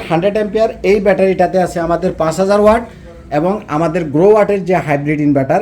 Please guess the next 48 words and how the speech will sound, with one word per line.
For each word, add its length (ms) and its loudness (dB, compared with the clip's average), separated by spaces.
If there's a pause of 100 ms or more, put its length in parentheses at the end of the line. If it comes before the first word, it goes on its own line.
(120)
এটাতেও 440 0
আছে 300 0 (100)
পাঁচ 240 -2 (160)
হাজার 360 0
ওয়াট। 260 0 (540)
এখন 240 2
অনেকে 240 2
বলে 200 4
যে, 160 2
"কফিল 240 2
ভাই, 220 0 (460)
এই, 260 4 (180)
এই 160 6
ব্যাটারিটা 480 0
দিয়ে 160 0
আমি 240 2
কতটুকু 400 -2
ব্যাকআপ 300 -2
পাবো?" 260 -6 (200)
একটা 240 0
সহজ 320 2
হিসাব 240 0 (180)
আমি 200 4
আপনাদেরকে 380 -2
বুঝাই 300 -2
দিই। 180 -2 (520)
পাঁচ 220 0
হাজার 220 4
ওয়াটের 320 4
যদি 220 2
মেশিন 320 2
হয় 240 0 (100)
আর 140 -2
আপনি 220 -4
যদি 200 0
পাঁচ 280 -2
হাজার 220 0
ওয়াট 160 0 (120)
ফুল 200 0 (420)
ব্যাটারিতে 440 2
লোড 260 4
দেন, 160 0
তাহলে 280 0
আপনি 240 0
এক 120 -2
ঘন্টা 220 0
ব্যাকআপ 260 -4
পাবেন। 240 -8